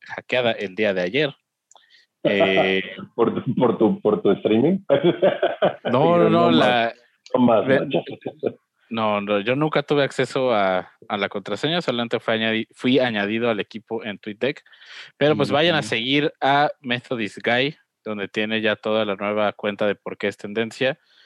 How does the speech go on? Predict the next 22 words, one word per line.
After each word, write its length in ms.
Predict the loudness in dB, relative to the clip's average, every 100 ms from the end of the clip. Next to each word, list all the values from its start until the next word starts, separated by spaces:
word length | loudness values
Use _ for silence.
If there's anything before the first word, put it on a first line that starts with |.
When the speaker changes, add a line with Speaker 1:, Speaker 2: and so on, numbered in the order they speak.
| _ -20 -20 _ _ _
Speaker 1:
Y 120 | 0
básicamente 680 | 0 0 -2 -2 0 2 4
era 160 | 4
decir 340 | 2 0 -4 -2
por 200 | -4 -2
qué 280 | 0 0 -2
ciertos 560 | -2 -2 -2 -4 -4
nombres 400 | -2 -2 -2 -2
aparecían 420 | -4 -4 -6 -6 -8
en 80 |
las 140 | -10 -12
tendencias 420 | -14 -14 -8 -6
de 80 | -6
Twitter. 360 | -2 -2 -2 -6 _
También 240 | -2 -2
lo 40 | -4
estuve 260 | -2 -4
cubriendo 460 | -2 -2 -2 -2 -4
desde 320 | 0 -2 -2
mi 120 | -6
propia 280 | -4 -4 -4
cuenta. 480 | -2 -2 0 -2 -4